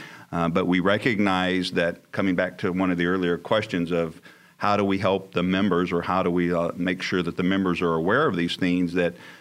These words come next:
at times we talk about some of these projects that we have going on, or we communicate some of this, but we recognize there's probably a better opportunity to communicate and provide kind of an up-to-date platform that says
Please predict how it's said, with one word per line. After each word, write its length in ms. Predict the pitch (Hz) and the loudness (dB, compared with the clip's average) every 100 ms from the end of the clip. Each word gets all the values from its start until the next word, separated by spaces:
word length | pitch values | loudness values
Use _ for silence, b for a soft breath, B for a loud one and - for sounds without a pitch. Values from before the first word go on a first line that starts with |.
| B B B | B B B
at 200 | - 104 | -4 -4
times 380 | - 127 135 131 | -2 0 2 2
we 100 | 113 | 2
talk 360 | 104 - 110 127 | 0 0 0 2
about 360 | 107 104 - | 2 2 0
some 200 | - 110 | -2 -2
of 80 | 104 | 0
these 120 | 101 | 0
projects 500 | - 101 98 101 98 | 0 2 2 0 -2
that 100 | 101 | -2
we 120 | 90 92 | -2 0
have 320 | 95 92 92 | 2 0 0
going 240 | 90 92 | 0 2
on, 380 | 95 95 95 95 | 2 2 2 0
or 300 | 90 87 85 | 0 0 0
we 120 | 82 | -2
communicate 560 | 80 101 107 107 101 95 | -2 0 0 0 -2 -2
some 160 | 98 | -2
of 80 | 90 | 0
this, 280 | 87 90 - | 2 0 -2
but 320 | - 95 90 | -2 0 2
we 100 | 90 | 2
recognize 680 | 92 110 110 101 95 95 90 | 2 0 0 0 0 0 0
there's 200 | 92 90 | -2 0
probably 340 | 104 98 95 | 0 2 2
a 60 | 87 | 0
better 360 | 87 98 92 | 0 0 2
opportunity 720 | 92 90 90 - 104 98 92 | 2 2 -2 0 0 2 2
to 80 | 87 | 0
communicate 720 | - 98 98 98 - 98 92 | -2 0 2 0 0 0 0
and 180 | 92 87 | -2 -4
provide 400 | 92 87 90 90 | -2 0 0 0
kind 220 | - 87 | -2 -2
of 80 | 87 | 0
an 100 | 87 | 0
up-to-date 560 | 92 92 90 87 85 - | 0 -2 -2 -2 -2 -4
platform 540 | - 95 - 98 92 | -2 -2 -2 -2 0
that 160 | 90 90 | 0 -2
says 400 | 90 87 87 | 0 0 0